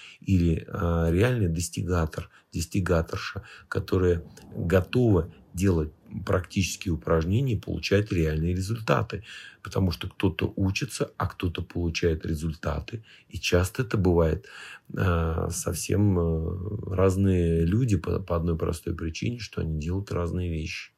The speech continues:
А что касается рынка женских тренингов, собственно говоря, в России этот рынок был создан мной, несмотря на то, что некоторые работали до меня,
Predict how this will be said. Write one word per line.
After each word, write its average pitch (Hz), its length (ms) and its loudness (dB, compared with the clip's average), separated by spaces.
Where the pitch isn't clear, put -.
А 92 60 2
что 104 240 2
касается 87 640 4
рынка 90 380 2
женских 85 500 -2
тренингов, 101 500 0
собственно 85 440 -4
говоря, 82 120 0
в 78 120 0
России 80 680 0
этот 82 400 -2
рынок 95 300 4
был 78 180 0
создан 78 480 0
мной, 92 280 2
несмотря 78 500 -2
на 76 160 -2
то, 92 220 -2
что - 200 -8
некоторые 80 540 -2
работали 82 480 0
до 78 160 -2
меня, 76 400 -2